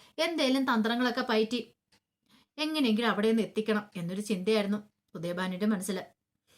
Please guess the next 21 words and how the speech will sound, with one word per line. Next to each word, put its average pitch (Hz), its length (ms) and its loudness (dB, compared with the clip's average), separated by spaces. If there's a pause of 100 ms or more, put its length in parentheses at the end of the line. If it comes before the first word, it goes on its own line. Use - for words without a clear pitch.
(360)
അതേസമയം 190 500 -6 (340)
അലോകും 180 520 -2
അച്യുതനും 208 420 -2 (600)
അവരെല്ലാരും 196 500 -2
കൂടെ 214 120 0
കൂടിയിട്ട് 220 460 0 (160)
പുൽക്കൂടിന്റെ 285 380 -2
പണി 220 180 0
അതിഗംഭീരമായിട്ട് 214 720 0
നടത്തുവാണ്. 208 360 0 (140)
രാജശ്രീയൊക്കെ 190 520 -6
വന്നു. 214 180 2 (340)
അപ്പൊ - 160 -12
രാജശ്രീ 190 420 -2
അറിഞ്ഞു 240 200 2
കോമ്പറ്റീഷൻ 277 680 0
ആണ്, 233 200 2 (480)
അപ്പൊ 226 140 -4
അതിനകത്ത് 240 260 0
പ്രൈസ് 208 300 0
മേടിക്കണമെന്ന്. 220 460 2